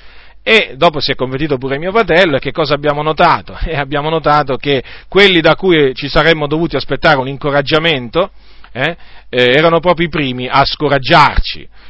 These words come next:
Quelli da cui ci aspettavamo che ci, ci, eh, ci cercassero per stare assieme, parlare delle cose del Signore, pregare, evangelizzare,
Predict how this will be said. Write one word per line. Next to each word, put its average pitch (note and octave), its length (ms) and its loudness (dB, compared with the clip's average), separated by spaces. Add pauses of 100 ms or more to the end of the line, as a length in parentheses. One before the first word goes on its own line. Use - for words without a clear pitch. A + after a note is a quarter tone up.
Quelli E3 640 4
da D3+ 120 0
cui F#3+ 140 -4
ci F3+ 100 0
aspettavamo D3+ 920 2
che C#3 220 0
ci, - 160 -6
ci, D#3+ 160 -4
eh, B2 220 -10
ci C3+ 120 -8
cercassero D3+ 880 0
per B2+ 140 -6
stare C#3+ 220 2
assieme, F3+ 500 2
parlare C#3 360 2
delle C#3 200 0
cose D3 240 2
del D3 100 2
Signore, D3 560 0
pregare, C#3+ 460 2
evangelizzare, D#3 720 4